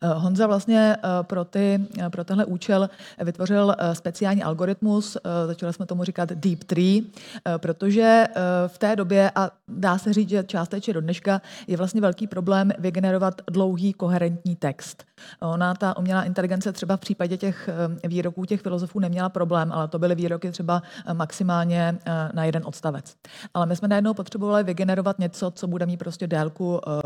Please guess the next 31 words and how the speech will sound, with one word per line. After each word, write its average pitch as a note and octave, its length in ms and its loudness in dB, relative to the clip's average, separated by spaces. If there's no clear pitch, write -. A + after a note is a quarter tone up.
delší E3 500 -2
povídky, E3+ 500 -2
aby E3 160 -6
se F3 100 -6
dala E3 280 0
dramatizovat, D#3 720 -4
eh, D#3 200 -6
pro D#3 300 -4
rozhlas. C#3+ 500 -8
A F3 240 0
tady F#3+ 180 0
jsme A#3+ 200 0
samozřejmě, A3+ 720 2
eh, F3+ 140 -2
museli G3+ 520 0
hrát F#3 300 2
s - 80 -16
tím, G3 260 0
že, G3+ 200 2
eh, F3 240 0
umělá F#3 280 0
inteligence F#3+ 480 -2
nebo G3 160 2
neuronové F#3+ 480 0
sítě, F#3+ 280 -4
tak, F3+ 260 -4
eh, F3+ 140 0
jak, F3 340 -4
eh, E3 180 -4
obyčejně F3+ 400 -2
fungují, F#3 440 0